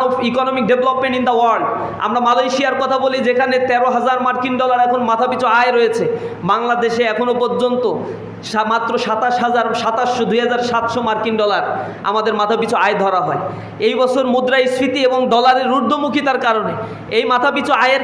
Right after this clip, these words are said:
ক্যালকুলেশন এখন আর বাংলাদেশ সরকার করছে না, যার পরিমাণ আমি ক্যালকুলেশন করে দেখেছি মাত্র দুই হাজার চারশো something মার্কিন ডলার বাংলাদেশের মাথাপিছু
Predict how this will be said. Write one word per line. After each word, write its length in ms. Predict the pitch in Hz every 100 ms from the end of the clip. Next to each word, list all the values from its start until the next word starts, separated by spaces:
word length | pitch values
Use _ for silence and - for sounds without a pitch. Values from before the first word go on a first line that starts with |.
| 262
ক্যালকুলেশন 520 | 262 269 269 269 277 247
এখন 140 | 262 262
আর 60 | 254
বাংলাদেশ 320 | 247 254 254 247
সরকার 220 | 254 254 254
করছে 240 | 254 254 247 185
না, 60 | 135 127 - - 165
যার 160 | 226 254 254
পরিমাণ 280 | 269 277 262
আমি 100 | 254 254
ক্যালকুলেশন 480 | 247 247 254 254 254 254
করে 120 | 247 240
দেখেছি 260 | 240 247
মাত্র 260 | 240 240 240 214
দুই 100 | 240 233
হাজার 180 | 233 226
চারশো 280 | 233 220 240 240
something 320 | 233 220 247 220
মার্কিন 260 | 208 185 214
ডলার 260 | 214 196 - - - 202
বাংলাদেশের 440 | 208 214 214 220 196
মাথাপিছু 380 | 196 208 208